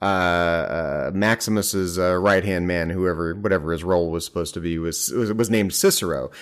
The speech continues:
And it couldn't have been the historical Cicero because the time periods don't <laughs> match up, right? But he, but the character was named Cicero, presumably pointing back to the actual historical Cicero, who was constantly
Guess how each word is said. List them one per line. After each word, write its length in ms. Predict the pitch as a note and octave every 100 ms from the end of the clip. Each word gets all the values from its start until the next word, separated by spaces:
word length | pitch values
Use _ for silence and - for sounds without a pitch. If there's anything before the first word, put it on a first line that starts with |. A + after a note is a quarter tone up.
| -
And 100 | F#3+
it 60 |
couldn't 220 | - C4+ G3+
have 100 | D#3
been 140 | C#3+
the 80 | B2+
historical 580 | C3+ - F#3 D#3+ F#2+ F#2+
Cicero 460 | G#2 F2+ G2 F2+
because 220 | E2+ F2+
the 80 | F2
time 300 | - A#2 A2
periods 360 | G2+ F2 E2+ D#2+
don't 240 | F2+ F2
<laughs> 120 | A#2
match 220 | D#3+ B2+ B2
up, 220 | F2 -
right? 260 | F#2 F#2 - - E3 C3+
But 240 | D#3 C#3
he, 120 | D3+
but 260 | D#3+ D3 E3
the 60 | C#3+
character 340 | F3 D#3 C#3
was 80 | A2+
named 240 | A#2 G#2+
Cicero, 460 | - G3+ B2 G#2 F#2
presumably 580 | A2+ G#2 A#2+ G#2+ G2+ F#2+
pointing 320 | A2 G2+ F#2
back 220 | F#2 F2+
to 80 | D#2+
the 100 | F2+
actual 400 | F2 - E2+ E2
historical 580 | E2+ - B2 C3 F#2 E2+
Cicero, 560 | - F2 - F2 E2+
who 120 | G2+
was 160 | F#2 F2+
constantly 760 | - A2+ B2 - F2 F#2 F2+